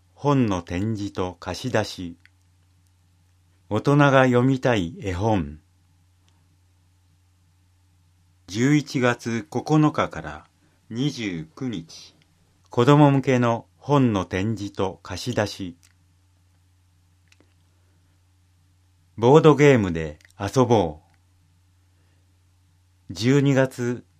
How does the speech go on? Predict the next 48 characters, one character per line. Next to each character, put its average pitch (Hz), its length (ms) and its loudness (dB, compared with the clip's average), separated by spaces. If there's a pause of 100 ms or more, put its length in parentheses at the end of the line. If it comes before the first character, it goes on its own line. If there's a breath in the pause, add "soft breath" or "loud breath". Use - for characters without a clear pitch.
(100)
二 127 220 0
十 101 340 -2
二 87 160 -2
日 104 560 -8
日 104 340 -8
曜 107 220 2
日、 76 240 -18 (720)
午 123 180 2
後 101 300 -2
二 123 180 -2
時 110 160 -6
か 90 140 -6
ら 82 180 -10
四 98 240 -4
時。 73 240 -14 (760)
受 120 240 2
付 131 260 0
は 113 260 4 (300)
午 110 260 0
後 90 240 -2
一 131 280 -8
時 98 180 -4
四 120 240 0
十 82 260 -10
五 92 140 -6
分 92 320 -6
か 85 180 -16
ら。 80 220 -16 (1300)
市 123 320 -2
民 147 300 4
ギ 139 80 4
ャ 127 80 4
ラ 101 120 2
リ 76 300 -10
ー、 - 60 -20 (760)
世 - 280 -2
界 127 260 2
の 90 160 -2
ボ 104 220 0
ー 131 40 -2
ド 127 140 0
ゲ 113 240 0
ー 92 40 0
ム 82 200 -6
を 78 100 -12
楽 90 280 -4
し - 160 -4
む。 82 260 -6